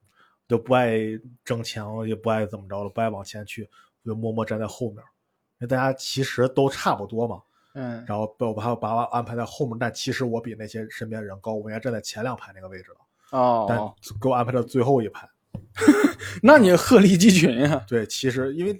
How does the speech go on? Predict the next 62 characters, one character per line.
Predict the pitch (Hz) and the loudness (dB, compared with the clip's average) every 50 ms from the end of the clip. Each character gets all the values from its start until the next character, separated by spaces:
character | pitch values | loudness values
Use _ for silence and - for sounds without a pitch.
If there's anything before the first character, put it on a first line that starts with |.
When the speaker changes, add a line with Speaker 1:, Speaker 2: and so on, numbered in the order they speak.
| - _ | -4 _
Speaker 1:
但 | - 208 175 170 | 2 2 2 2
是 | 175 175 - _ _ _ _ | -2 -6 -12 _ _ _ _
大 | - 190 | -2 -2
家 | 190 196 202 - - | 0 -2 -4 -6 -2
乍 | - 254 202 175 | 0 0 0 0
一 | 123 113 131 | -2 -4 -6
看 | - - 139 117 | -6 -4 -6 -6
是 | 104 117 | -6 -8
看 | - - 120 | -10 -10 -12
不 | 107 98 | -12 -14
出 | 95 85 | -18 -18
来 | 82 - | -18 -18
的， | - 71 - _ _ _ _ _ _ _ _ _ | -18 -20 -20 _ _ _ _ _ _ _ _ _
但 | - 156 | 2 2
你 | 170 | 2
仔 | 160 - 127 | 0 -2 -4
细 | 117 - - - 131 | -6 -4 -2 -2 -2
一 | 107 | -2
看， | - - 120 113 110 | -2 -6 -8 -10 -10
你 | |
会 | 104 - 117 | -10 -10 -10
发 | 107 107 104 107 | -8 -8 -8 -8
现。 | 98 117 110 - - _ _ _ _ _ _ _ | -8 -8 -10 -10 -14 _ _ _ _ _ _ _
Speaker 2:
好 | _ - - 127 | _ 0 2 2
突 | 120 - - 151 170 | 2 2 0 2 4
兀 | 185 180 | 6 6
的 | - 131 | 6 6
一 | 127 131 | 6 4
个 | 131 | 2
头。 | 127 120 117 107 90 85 | 2 2 2 0 0 -2
Speaker 1:
嗯， | 113 - _ | -4 -6 _
对。 | - 127 117 107 101 98 - - - _ _ - - 277 - 330 - - - | -4 -2 -2 -2 -4 -8 -12 -18 -20 _ _ 6 6 8 8 8 6 6 4
然 | - 123 | 4 6
后 | 135 139 | 6 6
更 | 139 - - 175 147 127 - | 6 4 4 2 4 0 -2
傻 | - - 113 110 107 | -4 -6 -6 -4 -4
逼 | 117 | -2
的 | 117 117 | -2 -2
是 | 110 123 113 | -2 -2 -4
什 | 104 101 98 | -6 -10 -14
么？ | 98 101 - _ _ _ _ _ _ _ | -18 -20 -20 _ _ _ _ _ _ _
好 | _ - 113 | _ -4 -2
像 | 123 135 | 0 0
有 | 127 113 110 | 0 0 0
个 | 117 | -2
同 | 117 - - 123 127 | -4 -4 -6 -6 -6
学 | 123 - 117 120 | -4 -2 -2 0
就 | 127 135 127 117 113 110 | 0 0 0 0 0 -2
因 | 113 120 123 | -6 -8 -8
为 | 127 131 127 | -8 -8 -8
生 | - - - 156 160 | -6 -6 -6 -6 -4
病 | 175 170 117 | -4 -6 -6
什 | 101 107 | -8 -10
么， | 107 104 104 110 - | -14 -16 -16 -18 -20
就 | - - | -20 -18
去， | - - - 147 | -14 -12 -10 -8
来 | 127 113 131 | -6 -6 -4
不 | 147 | -4
了 | 151 123 | -4 -6
了。 | 95 - 87 90 87 - _ _ _ _ _ _ _ _ _ _ _ _ | -6 -8 -12 -18 -20 -20 _ _ _ _ _ _ _ _ _ _ _ _
然 | - 117 107 | -12 -10 -4
后 | 101 117 113 110 107 110 | -2 0 0 0 -2 -6